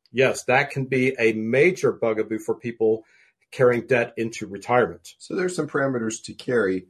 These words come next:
Speaker 2: certain liabilities into retirement and beyond if it's in the right ratio to your form of income, because it's all about cash flow. Pre-retirement is, always has been, and so will all of retirement too.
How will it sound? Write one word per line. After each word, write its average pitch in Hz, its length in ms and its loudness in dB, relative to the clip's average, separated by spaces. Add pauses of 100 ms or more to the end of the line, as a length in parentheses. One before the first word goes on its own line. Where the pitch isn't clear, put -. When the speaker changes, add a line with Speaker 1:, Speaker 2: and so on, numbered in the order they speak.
Speaker 2:
certain 120 500 -6
liabilities 98 680 0
into 110 200 0
retirement 95 580 -2
and 98 160 -8
beyond 95 480 0 (240)
if 113 160 -2
it's 117 160 0
in 120 80 2
the 104 100 2
right 120 300 2
ratio 123 520 0
to 120 180 -2
your 120 180 2
form 101 440 2
of 113 160 -2
income, 113 640 0 (500)
because 151 240 2
it's 160 140 -2
all 160 120 4
about 151 220 2
cash 131 320 0
flow. - 220 0 (220)
Pre-retirement 151 680 4
is, 151 300 4
always 123 260 4
has 127 220 2
been, 123 260 0
and 98 180 -2
so 120 280 6
will 110 340 4
all 98 240 4
of 92 80 -2
retirement 92 480 -4
too. 80 220 -10